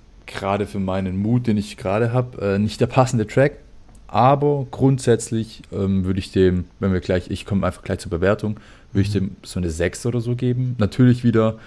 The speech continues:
Speaker 1: so wie auch letzte Woche bei Quallen von, äh, Rook.
Speaker 2: Mhm.
Speaker 1: Es hat Potenzial in beide Richtungen. Also je nach,
Speaker 2: Richtig.
Speaker 1: je nach Stimmung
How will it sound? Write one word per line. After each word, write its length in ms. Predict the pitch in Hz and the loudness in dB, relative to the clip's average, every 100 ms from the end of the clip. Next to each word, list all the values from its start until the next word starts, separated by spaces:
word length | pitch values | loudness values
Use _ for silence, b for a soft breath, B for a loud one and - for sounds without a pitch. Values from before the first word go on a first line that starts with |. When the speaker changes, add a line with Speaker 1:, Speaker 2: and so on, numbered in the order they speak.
| B | B
Speaker 1:
so 240 | B - 123 | B 0 4
wie 120 | 117 | 4
auch 80 | 101 | 4
letzte 260 | 110 - 104 | 0 0 -2
Woche 180 | 104 | -2
bei 260 | 101 90 120 - | 0 0 -2 -6
Quallen 600 | - - 101 120 127 120 | -8 0 2 2 -2 -6
von, 360 | - 90 87 85 | -6 -4 -6 -6
äh, 220 | 87 82 | -4 -2
Rook. 380 | 82 110 139 - B B B B B - | -2 -2 -2 -8 B B B B B -8
Speaker 2:
Mhm. 300 | 101 98 110 - - - 85 104 101 | -6 -6 -8 -18 -20 -20 -18 -16 -6
Speaker 1:
Es 240 | 104 120 - | -2 0 0
hat 160 | 127 | -2
Potenzial 500 | - 120 110 - 117 110 | 0 -2 -2 0 2 2
in 100 | 98 | 2
beide 260 | 101 101 | 2 2
Richtungen. 460 | 101 - 90 80 87 - | -2 -4 -6 -6 -8 -8
Also 300 | 92 95 92 | -4 -2 0
je 160 | 92 101 | 2 2
nach, 180 | 98 95 | 2 -2
Speaker 2:
Richtig. 160 | 110 | -6
Speaker 1:
je 60 | 104 | -4
nach 140 | - - | -4 -6
Stimmung 480 | - 117 120 123 | -2 0 2 0